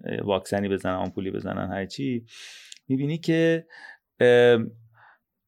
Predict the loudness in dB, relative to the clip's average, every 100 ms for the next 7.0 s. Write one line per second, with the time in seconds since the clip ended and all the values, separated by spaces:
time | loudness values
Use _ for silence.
0 | -14 -6 4 6 8 8 8 6 2 2
1 | 2 2 2 2 2 2 0 -2 0 2
2 | 0 -2 -4 -6 -2 -2 -2 -4 -4 -2
3 | 0 0 0 -2 -4 -8 -8 -10 -10 -10
4 | -10 -10 -8 -6 -6 -2 0 0 0 0
5 | -2 -4 -8 -10 -12 -12 -10 -12 -14 -14
6 | -12 -10 -10 -4 -2 0 0 0 -2